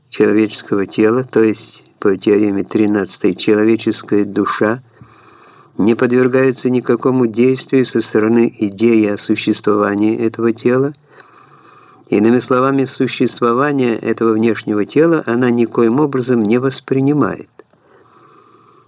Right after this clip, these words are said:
Поскольку же тело человеческое подвергается действию со стороны какого-либо внешнего тела, постольку и она воспринимает это внешнее тело, что и требовалось доказать.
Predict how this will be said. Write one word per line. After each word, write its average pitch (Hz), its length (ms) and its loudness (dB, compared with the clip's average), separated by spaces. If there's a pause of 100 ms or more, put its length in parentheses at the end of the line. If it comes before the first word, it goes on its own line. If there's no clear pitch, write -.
(160)
Поскольку 156 540 2
же 127 160 -2
тело 139 380 2
человеческое 117 680 0
подвергается 110 840 0
действию 101 720 0
со - 160 -2
стороны 110 420 2
какого-либо 107 680 0
внешнего 104 640 -2
тела, 139 380 0 (640)
постольку 156 840 0 (600)
и 110 80 2
она 107 360 2
воспринимает 104 840 0
это 98 180 0
внешнее 98 600 -2
тело, - 400 -4 (600)
что - 200 -2
и 165 80 6
требовалось 98 720 -2
доказать. 92 600 -4